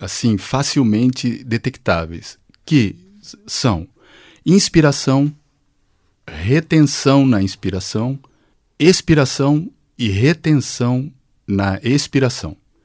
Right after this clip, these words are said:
É, levando consciência, é, e dentro da técnica do pranayama, o que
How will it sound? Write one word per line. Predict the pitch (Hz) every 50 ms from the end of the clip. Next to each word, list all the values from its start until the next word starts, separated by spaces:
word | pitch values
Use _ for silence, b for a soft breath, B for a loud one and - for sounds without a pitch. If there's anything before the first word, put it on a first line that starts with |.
| _ _ _ _ _ _ _ _ _ _ _ _ _ _ _ _ _ _ _ _ _ _ _ _ _ _ _ _
É, | 113 117 113 110 110
levando | 113 127 147 147 139 196 214 208
consciência, | - - 180 165 - - - 113 110 117 123 127 117 101 - - 95 90 87 95 - -
é, | 110 107 107 104 104 104 104 104 104 -
e | 120 120 110 107
dentro | 104 98 117 139 147 -
da | 139 131 127
técnica | - - - 143 160 156 - 156 143 - - -
do | 104 101 98
pranayama, | - - 123 127 127 123 117 107 101 98 95 87 85 85 - - _ _ _ _ _ _ _
o | _ 135 -
que | - - - 214 208 185 151